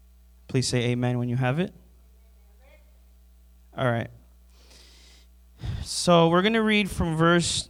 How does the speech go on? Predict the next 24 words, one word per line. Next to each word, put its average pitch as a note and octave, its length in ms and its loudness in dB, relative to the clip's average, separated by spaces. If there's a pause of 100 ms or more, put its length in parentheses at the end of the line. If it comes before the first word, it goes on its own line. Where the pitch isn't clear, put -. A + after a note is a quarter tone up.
two, E3 640 0 (500)
um, C3 460 -2 (1300)
two D3+ 160 -4
to D3 80 0
five. C3 520 0 (840)
And C3 120 -6
it C3 80 -2
says, C#3+ 480 0 (240)
I'm D#3+ 200 0
reading F3 280 0
N D3+ 100 -2
L D3+ 100 0
T D#3+ 180 -4
version, A#2+ 420 -4 (240)
and C3 120 -4
then D3 100 0
we'll D3+ 100 0
pray C#3 220 -2
after A#2+ 220 -6
we A#2+ 120 -4
read. A#2 180 -8 (960)
It D3+ 80 -14
says, C3+ 240 -4
Later, D#3 500 4